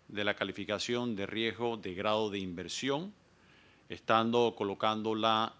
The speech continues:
en W más en febrero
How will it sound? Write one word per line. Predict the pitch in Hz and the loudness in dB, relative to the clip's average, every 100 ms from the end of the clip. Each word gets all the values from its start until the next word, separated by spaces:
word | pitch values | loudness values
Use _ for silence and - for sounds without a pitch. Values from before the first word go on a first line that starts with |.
| - | -8
en | 117 117 120 117 104 | -4 0 0 0 -2
W | 98 98 95 107 | -2 -2 -2 -2
más | 107 113 - | -2 -2 -2
en | 107 95 | -4 -6
febrero | - 95 113 139 113 98 | -6 0 4 6 6 0